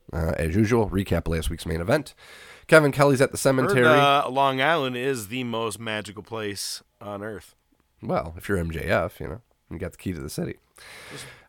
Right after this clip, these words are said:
Speaker 1: Uh, Kevin Kelly's at the cemetery doing a remote, uh, you know, where they're expecting to see Taker and Kane and Paul Bearer. Uh, rumors that Kane and Bearer were there earlier in the day. We get the Dude Love show called the Love Shack.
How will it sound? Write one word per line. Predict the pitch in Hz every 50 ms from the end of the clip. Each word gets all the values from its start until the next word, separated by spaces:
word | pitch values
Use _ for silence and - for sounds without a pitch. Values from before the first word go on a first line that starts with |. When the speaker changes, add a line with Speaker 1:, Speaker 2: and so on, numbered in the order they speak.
| _ - -
Speaker 1:
Uh, | - 120 123 127
Kevin | 127 - 156 139 135
Kelly's | - 147 131 127 123 123
at | 120
the | - -
cemetery | - 117 104 104 98 - 113 107 104
doing | 95 101 95 95
a | 95
remote, | 92 90 90 92 92 95 92 _ _
uh, | - 87 87 85 85 85 85 87
you | 80 85
know, | 85 82 82 82
where | 82 85 85 85 85
they're | 82 85 85
expecting | 85 - - 87 78 - 82
to | 82 80
see | - - 85
Taker | 82 - 90 85 82 78 - 82 82 82 85
and | 67 78 80 73
Kane | - - 90 92 90 87
and | 78
Paul | - 76 69 71
Bearer. | - 113 123 139 143 156 151 _ _ _ _ - - - - - - - - - _ -
Uh, | 87 87 85 82
rumors | 87 101 117 113 98 98 98 92 85
that | 87 87 85 -
Kane | - 101 98 95 90
and | 85 80 80
Bearer | 87 87 87 87
were | 87 85
there | 85 82 82 -
earlier | 123 123 110 95 87 82
in | 82 80
the | 78 80
day. | 82 85 98 113 117 - _ _ _ _ _ _ _ _ _ _ - - _ _ - - - - _ -
We | 110 110
get | 139 175 -
the | 120 113
Dude | 107 92 90 160 185 165 123
Love | 127 135 143 165 190 180
show | - - 101 90 101 120
called | - - 87 85 82
the | 82
Love | 78 78 78 80 90 123 143 107
Shack. | - - - 78 76 85 117 - -